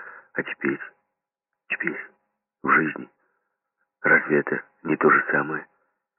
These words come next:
Погибает, но не сдается. Может быть, это и чушь, но все-таки вставай, когда тебя свалили. Вставай,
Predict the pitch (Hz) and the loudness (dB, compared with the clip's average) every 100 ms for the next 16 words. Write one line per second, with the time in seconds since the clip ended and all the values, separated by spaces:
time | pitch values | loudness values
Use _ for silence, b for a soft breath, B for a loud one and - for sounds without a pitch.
0 | _ - 64 73 67 64 64 - - _ | _ -2 2 2 4 4 0 -6 -18 _
1 | _ _ _ _ _ _ 64 60 62 - | _ _ _ _ _ _ -4 -2 -2 -2
2 | 62 62 64 - - _ _ _ _ _ | -2 -2 -4 -8 -20 _ _ _ _ _
3 | - - 160 147 - - - 67 - 67 | -10 0 2 4 4 2 -2 -4 -4 -4
4 | 67 64 - 69 - - B B 69 67 | -4 -2 0 2 2 2 B B 0 0
5 | - 71 - 67 - B B - - 71 | 0 -2 -2 -6 -6 B B -6 0 2
6 | 65 - - - 80 - - - - - | 4 4 2 2 2 2 0 -2 -2 0
7 | 76 73 76 73 73 _ - - 80 - | 0 0 0 -4 -10 _ -8 -2 2 4
8 | 85 | 2